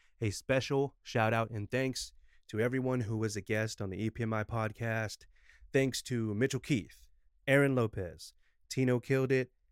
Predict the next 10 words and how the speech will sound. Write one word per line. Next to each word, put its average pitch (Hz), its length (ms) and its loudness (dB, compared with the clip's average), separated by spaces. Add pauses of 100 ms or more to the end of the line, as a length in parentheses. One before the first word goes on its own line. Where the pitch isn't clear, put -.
(260)
Kaj 135 360 2
from 107 160 -4
Blue 123 160 2
Wave 120 240 2
Studio, 120 560 0 (100)
Eric 131 320 2
Evie, 117 400 -2 (100)
Illinois 123 520 0
Cal 117 280 -2
Bush, 117 460 -2